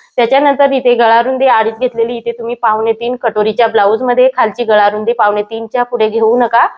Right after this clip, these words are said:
तर अशा पद्धतीने अडीच इंचावरती मार्किंग करून घेतलं. आता आपल्याला काय करायचं आहे, हे गळारुंदी टाकून झाल्यानंतर इथे व्यवस्थित शेप देऊन घ्यायचं आहे, व्यवस्थित राऊंड शेपमध्ये पुढच्या गळ्याचं. ओके, हे झाल्यानंतर आपल्याला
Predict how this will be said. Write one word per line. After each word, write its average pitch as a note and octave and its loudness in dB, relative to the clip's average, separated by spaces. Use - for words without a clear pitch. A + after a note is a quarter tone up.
तर A#3+ 0
अशा A#3+ 0
पद्धतीने C4+ -2
अडीच A#3 0
इंचावरती A3+ 0
मार्किंग A3+ 0
करून A#3+ 0
घेतलं. B3 2
आता A3 0
आपल्याला C#4 2
काय B3+ 2
करायचं A3 0
आहे, B3 0
हे C4+ 2
गळारुंदी A#3+ 2
टाकून A#3 -2
झाल्यानंतर A3+ 2
इथे A#3 2
व्यवस्थित A3 2
शेप A#3 0
देऊन G#3+ 2
घ्यायचं A3+ 2
आहे, G#3+ 4
व्यवस्थित G#3+ 0
राऊंड G#3+ 2
शेपमध्ये A3+ 0
पुढच्या A3+ 0
गळ्याचं. G#3 2
ओके, G#3 -2
हे C4+ 2
झाल्यानंतर B3 2
आपल्याला A#3+ 2